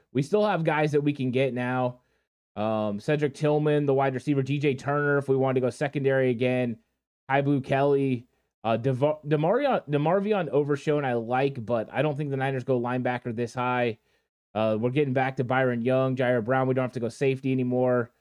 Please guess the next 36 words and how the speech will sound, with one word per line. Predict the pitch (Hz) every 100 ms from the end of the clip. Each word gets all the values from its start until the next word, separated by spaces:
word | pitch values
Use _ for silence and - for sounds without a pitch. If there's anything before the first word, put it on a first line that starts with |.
| _ _ _ _ _ _ _
Jalen | 139 147 143 123
Jones, | 113 131 139 139
the | 131
cornerback. | 131 139 139 120 127 127 120
I |
think | 110 143 131
I | 127
like | 123 117 107
D | 120
J | 123 117
Turner | - 127 127
better. | 117 123 123 123 117 - _ _ _ _ _ _ _ _ _ _ _ _ -
Um, | 110 110 107 104
Carl | 98 - 156 170
Brooks, | 143 113 143 156 135 - - - _
uh, | 123 123 120
defensive | 120 147 160 135
lineman | 131 139 139 135
from | 123 139 135 123
Bowling | 131 139 135
Green, | 117 131 131
I | 113
like | 120 117
a | 101
lot. | 101 117 131 113 _ _ _ _ _ _
Uh, | 110 110 104
played | - 160 147
defensive | 165 170 165 139
end | 139 151 151
a |
lot | 131 139 151
at, | 135 127
at | 127
Bowling | 131 143 156 135
Green, | 131 151 170
but | 151 131